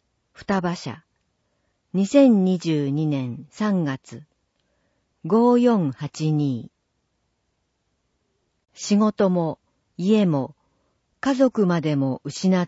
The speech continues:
た男が、南にある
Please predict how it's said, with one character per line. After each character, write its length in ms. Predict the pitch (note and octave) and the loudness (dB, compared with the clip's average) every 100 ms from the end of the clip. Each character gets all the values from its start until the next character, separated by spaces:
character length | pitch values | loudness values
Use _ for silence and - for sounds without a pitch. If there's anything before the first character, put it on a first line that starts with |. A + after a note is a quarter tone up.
| _ | _
た 160 | F3 E3 | -4 -4
男 360 | D#3+ D#3+ D3+ | -2 -4 -4
が、 220 | C3+ A2+ - _ _ _ _ _ _ _ _ _ _ F3 | -6 -8 -14 _ _ _ _ _ _ _ _ _ _ 0
南 440 | G#3 B3 A#3+ A#3 | 4 4 6 6
に 220 | A3+ G#3 | 4 2
あ 100 | G3 | 0
る 280 | D3 C3+ | -2 -6